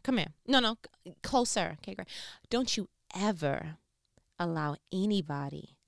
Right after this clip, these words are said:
to make you have to be sandwiched between two competing truths.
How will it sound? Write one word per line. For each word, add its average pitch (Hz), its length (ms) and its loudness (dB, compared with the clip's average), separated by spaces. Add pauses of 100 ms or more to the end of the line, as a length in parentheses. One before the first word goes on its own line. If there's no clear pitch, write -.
(240)
to - 160 0
make 160 360 -6
you 175 80 -4
have 165 300 -8
to 151 420 -4 (100)
be 185 240 -4 (160)
sandwiched 240 800 -2
between 143 580 -4 (360)
two 214 280 2
competing 170 720 -4
truths. - 640 -6